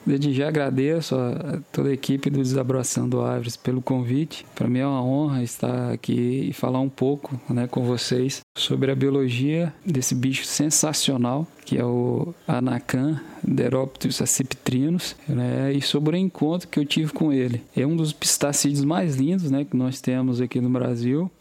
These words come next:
Possui uma distribuição descontínua e, na Amazônia brasileira, e que também se estende fora do Brasil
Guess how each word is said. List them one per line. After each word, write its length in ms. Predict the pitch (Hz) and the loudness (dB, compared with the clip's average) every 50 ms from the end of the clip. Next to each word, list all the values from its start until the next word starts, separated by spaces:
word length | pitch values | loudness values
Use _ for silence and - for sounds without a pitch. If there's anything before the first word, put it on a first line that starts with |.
| - - - | -12 -4 -2
Possui 300 | 135 139 139 - 151 156 | 0 2 2 2 2 2
uma 120 | 170 175 | 2 2
distribuição 960 | 165 156 - - 160 156 156 156 156 147 - - - 139 135 131 127 123 110 - - - | 0 0 0 0 2 2 2 2 2 0 0 0 0 2 2 2 0 0 -2 -6 -10 -6
descontínua 960 | - 147 127 127 - - - 143 139 139 - - 160 170 190 196 190 160 135 | -2 -2 0 0 0 0 0 0 2 2 2 2 2 2 2 2 2 2 2
e, 240 | 131 131 127 - - - 151 - 226 269 - 185 - - | 2 2 0 -2 -4 -8 -12 -8 -4 -4 -4 -6 -4 -2
na 140 | 175 127 135 | 0 0 0
Amazônia 520 | 135 139 135 127 127 117 127 131 131 131 | 2 0 0 0 0 0 0 0 0 0
brasileira, 720 | 123 127 127 127 127 127 120 123 127 131 143 165 180 196 196 - - - - - | 0 0 0 0 0 0 0 0 2 2 2 2 0 -2 -4 -6 -16 -14 -6 -4
e 60 | 127 | -4
que 100 | - 151 | -4 -2
também 380 | - 147 147 147 147 160 175 | -2 0 2 2 2 2 0
se 160 | 170 - - 180 | 0 0 0 0
estende 480 | 170 - - - 139 143 156 175 175 | 0 0 0 0 0 2 2 0 0
fora 340 | 170 - - 151 165 175 190 | -2 0 0 0 2 2 2
do 100 | 185 180 | 2 2
Brasil 540 | 180 180 180 180 165 131 123 127 135 143 | 2 2 2 2 2 2 2 2 2 0